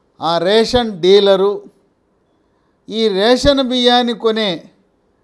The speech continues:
ఎవరు కొంటారు రేషన్ బియ్యాన్ని? అక్కడుండే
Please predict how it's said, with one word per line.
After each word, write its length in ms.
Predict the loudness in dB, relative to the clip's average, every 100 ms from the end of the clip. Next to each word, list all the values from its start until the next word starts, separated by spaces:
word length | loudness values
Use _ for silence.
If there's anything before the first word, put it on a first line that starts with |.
| _ _
ఎవరు 220 | -4 -2 0
కొంటారు 340 | -2 0 0 0
రేషన్ 400 | -2 -4 -8 -4
బియ్యాన్ని? 440 | -4 -4 -6 -12 -14 -18 -20 _ _ _ _ _ _ _ _ -14
అక్కడుండే 540 | -12 -4 -4 -2 2